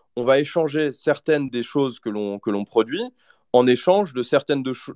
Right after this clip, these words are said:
certaines choses que d'autres produisent. Et de ce, de ce fait-là, on va se retrouver, euh, euh, dans une situation où on forme des prix de marché, c'est-à-dire qu'on renonce à quelque chose pour obtenir quelque chose d'autre, et toujours dans des quantités précises.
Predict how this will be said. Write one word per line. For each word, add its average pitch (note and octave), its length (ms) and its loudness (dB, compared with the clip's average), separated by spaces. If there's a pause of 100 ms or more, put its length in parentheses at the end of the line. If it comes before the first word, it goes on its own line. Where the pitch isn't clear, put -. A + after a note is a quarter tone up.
certaines C3+ 420 0
choses C#3 340 0
que - 120 -2
d'autres D3 400 2
produisent. B2+ 540 0 (500)
Et B2+ 240 2 (220)
de B2 520 -2
ce, - 240 -6
de C#3 140 0
ce C#3+ 80 -6
fait-là, F3 420 2 (380)
on B2 100 -4
va C3+ 140 4
se - 100 -8
retrouver, D#3 640 -4 (100)
euh, G#2+ 240 -4 (100)
euh, G#2 240 -6
dans B2+ 200 4
une C3 160 -2
situation D3 640 2 (160)
où C4 260 0 (420)
on C3 120 0
forme G3+ 380 4
des D#3+ 100 4
prix D#3+ 160 -6
de D3 60 -2
marché, C3 340 0
c'est-à-dire A2 300 -6
qu'on B2 140 2
renonce F#3+ 380 2
à D3+ 60 2
quelque C#3+ 160 -6
chose C#3+ 220 -4
pour A2+ 160 -4
obtenir B2+ 340 0
quelque - 180 -2
chose A#2+ 200 -2
d'autre, F#3+ 360 -2
et - 80 -4 (160)
toujours A3+ 380 0
dans E3+ 120 4
des D3+ 100 0
quantités C#3+ 380 -2
précises. G#2+ 420 -4